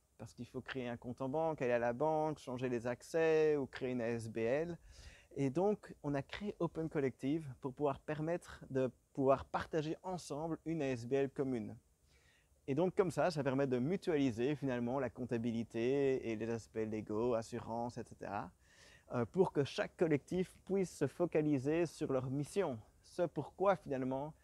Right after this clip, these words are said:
ils se lèvent le matin et ont envie de faire. Euh, et donc voilà, donc c'est la raison pour laquelle, euh, voilà, on, je,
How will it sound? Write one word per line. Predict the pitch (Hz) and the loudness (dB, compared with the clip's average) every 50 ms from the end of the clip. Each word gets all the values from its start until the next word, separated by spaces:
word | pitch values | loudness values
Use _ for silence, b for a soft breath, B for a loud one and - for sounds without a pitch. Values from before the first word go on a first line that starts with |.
| b b b | b b b
ils | - 147 131 | -4 -4 -4
se | - 139 | -4 -4
lèvent | 127 135 131 127 123 | -2 0 0 0 0
le | 120 | 0
matin | 123 120 117 - 127 131 147 151 | -2 -2 -2 -2 -4 -4 -2 -2
et | 131 120 | -4 -4
ont | 113 113 | -4 -4
envie | 113 104 127 120 | -4 -4 -4 -4
de | 110 110 | -4 -6
faire. | 107 - 117 95 90 - - - _ - b b b b b b b b b b b | -8 -6 -6 -6 -6 -8 -12 -20 _ -20 b b b b b b b b b b b
Euh, | - 131 131 127 135 - | 0 2 2 2 2 4
et | 170 180 | 6 6
donc | 220 208 | 6 8
voilà, | 180 143 107 127 | 6 4 4 2
donc | 147 151 | 0 -2
c'est | - - 160 | -2 0 0
la | 151 | 0
raison | 147 139 175 165 | 2 0 -2 -2
pour | - 151 | 0 0
laquelle, | 139 127 - - 156 160 165 160 151 - - | 0 0 0 0 0 2 2 0 0 -2 -4
euh, | 131 123 123 123 123 120 120 120 120 120 120 113 - - - 107 123 | -4 -2 0 0 2 2 0 0 0 -2 -4 -6 -8 -12 -14 -8 -4
voilà, | 123 117 143 170 147 131 | -2 0 0 0 -2 -2
on, | - 123 120 120 117 - | -2 -2 -2 -2 -4 -6
je, | 123 120 | -6 -8